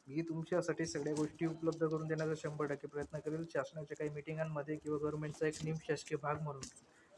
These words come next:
मी एक येतो, तर त्यामध्ये तुम्हाला शंभर टक्के म-, एक मार्गदर्शन चांगल्या पद्धतीने करेल. हे मार्गदर्शनच नव्हे,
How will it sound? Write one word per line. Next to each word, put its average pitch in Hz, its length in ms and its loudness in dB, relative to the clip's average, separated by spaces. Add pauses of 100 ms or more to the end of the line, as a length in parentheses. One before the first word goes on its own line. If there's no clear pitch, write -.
मी 151 100 2
एक 156 160 4
येतो, 170 380 2 (100)
तर 165 40 0
त्यामध्ये 160 560 4 (460)
तुम्हाला 156 380 6
शंभर 165 320 4
टक्के 165 240 4
म-, 151 840 2
एक 151 160 -4
मार्गदर्शन 165 600 6
चांगल्या 156 320 2
पद्धतीने 156 460 -2
करेल. 160 180 2
हे 156 80 0
मार्गदर्शनच 165 800 0
नव्हे, 165 180 0